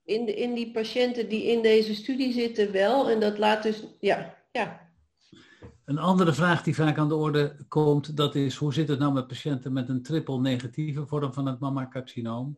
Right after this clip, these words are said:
Speaker 2: Er zijn ook patiënten die een, eh, een mammaprint of een, een genexpressieprofiel hebben met een laag risico. Is dat, is dat betrouwbaar of zeg je dat is niet betrouwbaar?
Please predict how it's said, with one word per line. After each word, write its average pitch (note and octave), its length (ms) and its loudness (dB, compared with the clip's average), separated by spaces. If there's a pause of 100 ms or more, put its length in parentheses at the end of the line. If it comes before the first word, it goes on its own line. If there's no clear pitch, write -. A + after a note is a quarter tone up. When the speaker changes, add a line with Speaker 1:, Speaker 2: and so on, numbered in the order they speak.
(380)
Speaker 2:
Er B2 260 -6
zijn D#3+ 460 -2
ook C3+ 220 -6
patiënten C3 840 -8
die C3 400 -4
een, B2+ 360 -2
eh, A#2 340 -10
een A#2+ 260 -8
mammaprint B2 600 -4
of A2+ 100 -8
een, A2 340 -8
een A2 320 -12
genexpressieprofiel B2+ 1000 -6
hebben A#2+ 220 -6
met C3+ 140 -6
een C#3+ 60 -4
laag C#3 300 -2
risico. A#2+ 560 -10 (840)
Is C#3+ 240 -6
dat, C#3+ 280 -6
is B2+ 200 -12
dat - 240 -8
betrouwbaar D3+ 840 -2
of - 160 -8
zeg C3 280 -8
je C3+ 180 -6
dat B2 240 -8
is B2 200 -10
niet B2 280 0
betrouwbaar? F2+ 600 -14